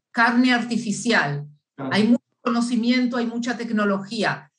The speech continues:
Speaker 1: pero no hay una empresa o empresas grandes en Israel que produzcan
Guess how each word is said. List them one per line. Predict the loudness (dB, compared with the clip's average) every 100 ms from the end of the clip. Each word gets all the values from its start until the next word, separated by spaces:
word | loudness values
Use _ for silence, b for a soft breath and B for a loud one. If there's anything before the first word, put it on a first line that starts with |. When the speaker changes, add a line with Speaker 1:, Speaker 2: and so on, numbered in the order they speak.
| _
Speaker 1:
pero | 0 2 4
no | 4 4
hay | 4 2 -2 -8
una | -4 0
empresa | 2 2 2 0 -2 -2 -2 -2 -4 -4
o | 2
empresas | 4 4 0 -2 -4 -4
grandes | -2 2 2 0 -4 -2
en | 0
Israel | -2 -2 -6 -6 -6 -6
que | -4
produzcan | -2 0 0 0 -4 -4 0 0 0 -6